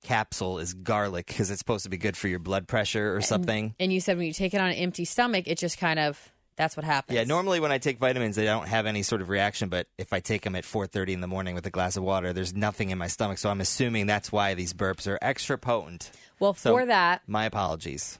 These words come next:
Speaker 2: For that. Actually, I feel like it makes me run and or row faster 'cause I'm like, "Waft the air around me,"
Speaker 1: <laughs>
Speaker 2: you know? Uh, but for that,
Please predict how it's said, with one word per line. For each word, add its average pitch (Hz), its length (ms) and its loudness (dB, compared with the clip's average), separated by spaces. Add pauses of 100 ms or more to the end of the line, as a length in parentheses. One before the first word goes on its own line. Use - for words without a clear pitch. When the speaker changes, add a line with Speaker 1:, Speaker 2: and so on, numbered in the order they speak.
Speaker 2:
For 220 160 4
that. 185 380 4 (640)
Actually, 277 300 4
I 240 100 6
feel 277 200 2
like 320 220 6
it 196 200 0
makes 208 280 0
me 196 120 0
run 180 540 2 (120)
and 185 240 2
or 175 180 4
row 165 300 4
faster 147 500 2
'cause 160 160 -6
I'm 160 120 2
like, 147 180 0
"Waft 180 320 4
the 208 180 2
air 185 140 6
around 170 540 4
me," 131 80 -4 (200)
Speaker 1:
<laughs> - 60 -20
Speaker 2:
you 190 160 2
know? 196 240 4 (460)
Uh, 208 180 8
but 190 160 4
for 202 220 2
that, 233 460 8